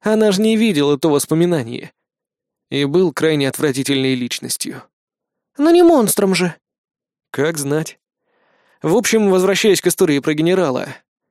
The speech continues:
Чисто миссия а-ля телохранитель, ничего сверхъестественного, как мне тогда показалось. Но этот проклятый генерал был настолько мразотной личностью, что спустя половину дня я готов был проклясть всё на свете.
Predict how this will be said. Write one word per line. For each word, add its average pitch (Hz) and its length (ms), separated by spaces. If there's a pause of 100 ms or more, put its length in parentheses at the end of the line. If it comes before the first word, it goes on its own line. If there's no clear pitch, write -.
Чисто 247 340
миссия 170 460
а-ля 160 320
телохранитель, 151 720 (180)
ничего 202 460
сверхъестественного, 147 1040 (220)
как 139 180
мне 135 180
тогда 143 320
показалось. 131 640 (500)
Но 151 160
этот 151 260
проклятый 156 440
генерал 151 400
был 147 180
настолько 151 460
мразотной 147 540
личностью, 131 640 (240)
что - 220
спустя 175 400
половину 156 420
дня 143 240
я 135 100
готов 139 300
был 143 160
проклясть 147 440
всё - 200
на 147 120
свете. - 500